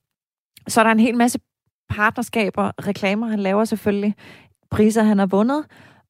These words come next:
Og så er der ligesom måske det, der er det mest interessante, og det er jo ligesom de der familiebilleder af både, han har jo fire børn nu, og så har han en kone, som jeg altid har synes var meget skægt, at de ligner hinanden helt vildt meget.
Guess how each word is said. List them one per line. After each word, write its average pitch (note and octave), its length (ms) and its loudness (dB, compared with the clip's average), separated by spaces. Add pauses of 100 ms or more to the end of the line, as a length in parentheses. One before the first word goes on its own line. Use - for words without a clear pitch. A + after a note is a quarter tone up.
Og G#3 100 2
så C4+ 120 0
er B3+ 140 4
der A#3+ 100 2
ligesom A#3 400 0
måske G#3 260 0
det, F#3+ 200 -2
der F3+ 80 0
er F3 40 0
det F3 100 -4
mest C4+ 260 -4
interessante, A3+ 680 -4 (400)
og G#3 160 0
det A#3+ 60 -2
er C4 40 0
jo C4 60 0
ligesom A#3+ 280 -2
de A3+ 100 -2
der G#3 140 2
familiebilleder G3 1160 0
af F#3+ 140 -4
både, G#3 440 2
han G3 160 -2
har G#3 260 -2
jo G#3+ 380 -2
fire G#3 360 -2
børn A#3+ 260 -2
nu, B3+ 260 0 (540)
og G3+ 120 0
så G#3+ 100 -2
har F#3 180 -4
han F#3 100 -6
en F3+ 60 -4
kone, D4 460 2 (560)
som G#3 180 -4
jeg - 120 0
altid A3+ 260 -2
har A3 60 0
synes G#3 240 -6
var G#3 80 0
meget G3+ 280 -2
skægt, - 480 -4 (120)
at G3 120 -4 (160)
de A3+ 60 -2
ligner B3+ 360 -2
hinanden D#3+ 360 0
helt F3+ 240 4
vildt E3 140 -6
meget. C#3+ 300 -2